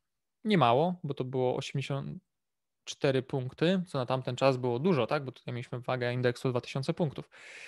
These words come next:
I później rozpoczął się bardzo silny ruch wzrostowy, który był swego rodzaju ewenementem.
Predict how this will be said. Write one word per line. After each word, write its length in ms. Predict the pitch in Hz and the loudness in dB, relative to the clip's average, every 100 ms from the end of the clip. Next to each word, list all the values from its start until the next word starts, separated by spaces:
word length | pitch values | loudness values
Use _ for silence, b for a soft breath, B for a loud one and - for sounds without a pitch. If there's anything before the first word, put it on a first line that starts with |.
| B - | B -4
I 80 | 156 | 4
później 300 | 240 208 180 | 6 8 6
rozpoczął 360 | 170 185 170 | 6 4 2
się 140 | - 143 | 2 2
bardzo 560 | 131 180 180 170 156 | 6 8 6 6 2
silny 520 | 147 - 143 139 131 | 0 0 0 2 2
ruch 320 | 127 131 - 214 | 2 2 0 -8
wzrostowy, 720 | 143 127 127 - 180 160 143 b b b b b - | -4 -2 0 4 6 6 4 b b b b b 0
który 280 | - 190 | 6 8
był 280 | 175 185 180 | 8 6 4
swego 380 | - - 202 240 | 0 2 4 6
rodzaju 300 | 214 214 202 | 6 6 8
ewenementem. 800 | 180 185 180 196 156 - - | 8 8 8 6 4 0 -6